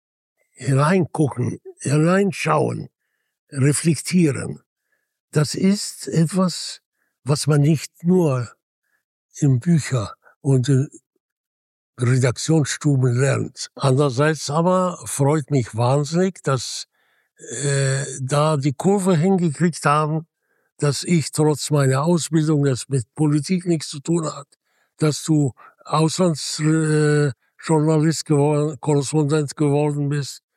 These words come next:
und dass du eine Region, äh, bet-, äh, behandelst oder, oder, oder vermittelst, versuchen zu vermitteln, äh, was ich hätte selber machen können.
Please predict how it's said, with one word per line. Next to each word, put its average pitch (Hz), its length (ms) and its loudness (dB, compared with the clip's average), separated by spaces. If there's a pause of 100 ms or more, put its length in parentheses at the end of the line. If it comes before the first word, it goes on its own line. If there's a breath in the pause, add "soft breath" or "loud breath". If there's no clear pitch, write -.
(240)
und 147 200 2
dass 147 180 0
du 156 140 -2
eine 135 300 4
Region, 143 640 2 (340)
äh, 135 640 2 (260 soft breath)
bet-, 131 540 -4
äh, 123 540 0 (300 soft breath)
behandelst 156 800 2
oder, 131 320 2 (260)
oder, 139 420 2
oder 135 260 2
vermittelst, 135 1120 0 (200 loud breath)
versuchen 143 600 0
zu 147 200 0
vermitteln, 175 640 0 (640)
äh, 151 320 2
was 147 320 -2
ich - 400 -2 (680)
hätte 156 580 0
selber 131 580 0
machen 135 520 -2 (120)
können. 185 380 -2